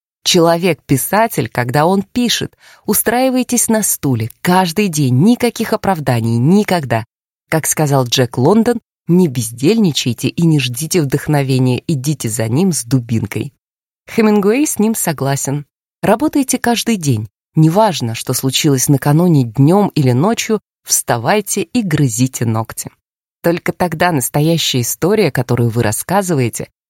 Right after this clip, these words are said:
потихоньку будет появляться на свет. Вот в чём секрет. Если вы поймёте, на что именно нам свойственно отзываться, чего мы жаждем с самого первого предложения,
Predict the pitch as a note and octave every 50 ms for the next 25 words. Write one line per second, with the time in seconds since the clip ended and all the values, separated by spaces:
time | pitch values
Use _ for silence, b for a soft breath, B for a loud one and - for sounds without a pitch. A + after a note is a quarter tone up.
0 | _ _ _ _ - A#3 G#3 - G3+ G#3 - - C#4 C#4+ C4+ B3 - G3+ E3+ C#3
1 | B2+ F#3 G#3+ F3+ G3 G3 _ _ - D#3+ E3 D#3+ C#3 B2+ B2 C3 C#3 D3 C#3 -
2 | - C3 B2+ A#2+ - - - A2+ A#2 B2 - _ _ _ _ _ _ _ _ _
3 | _ _ _ _ _ _ _ - E3 F#3+ A#3 C#4+ D#4 - - - - - A#3+ B3
4 | A3 - - G3+ - - D3 C#3 B2+ - - - _ _ _ _ _ _ _ _
5 | _ _ - - D#3 D3+ D#3+ D#3 - D#3+ D#3 D#3 E3 D#3+ - F3+ F#3+ G3+ A3 B3
6 | B3+ - - D#3+ D#3+ D#3+ D#3+ - - - G3 - _ - A#3 A#3 A3+ F#3 D3+ C#3+
7 | C3+ C3 B2 A#2+ - _ - D3+ C#3+ C#3 C#3+ - - E3 F#3+ G3+ F#3+ - - -
8 | D3 C#3+ C3+ C#3 - - - C#3+ B2+ C3+ E3+ F3+ A#3 B3+ B3 - - - C3 -
9 | - D#3+ D3+ D#3 F3 E3+ D#3 D3+ C3+ B2+ D#3 F#3+ A3+ A#3+ G3+ D#3 C#3 B2 A#2+ -
10 | _ _ _ _ _ _ - - - - - D3+ C#3 C3+ C3 C3+ D3 - _ -
11 | - F3 D3+ C3+ A#2+ A#2 A#2 A#2+ A#2 - - B2+ A#2 - C3+ C3+ D3 F#3 A3+ B3
12 | A#3+ A#3+ A#3 A3